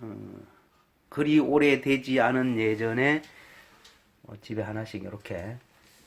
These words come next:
어, 올려놓던 인형 그런 거고요. 어, 요거는, 어, 제가 만든 솥대, 옛날 홉대 이런 거. 오늘 옛날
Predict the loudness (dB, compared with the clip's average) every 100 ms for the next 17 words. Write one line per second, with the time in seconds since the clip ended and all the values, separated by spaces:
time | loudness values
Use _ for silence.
0 | _ -20 -20 -20 -20 -20 -20 _ -16 -12
1 | -10 -10 -14 -14 -14 -14 _ -16 -14 -14
2 | -16 -18 _ _ _ _ _ _ _ _
3 | _ _ _ _ _ -18 -18 -16 -20 -20
4 | -20 _ _ _ _ -20 -20 -12 -6 -2
5 | -2 -4 -8 -18 _ _ _ _ _ _
6 | _ _ _ _ -20 -16 -10 -8 -6 -6
7 | -4 -6 -6 -14 _ _ _ _ _ _
8 | _ _ _ _ -12 -12 -10 -12 -12 _
9 | _ _ _ _ _ _ _ _ _ _
10 | -14 -12 -12 -12 -14 -14 -6 -6 -6 -14
11 | -18 -18 -18 -20 -20 -20 -18 -18 -20 _
12 | _ -16 -14 -12 -10 -8 -6 -6 -10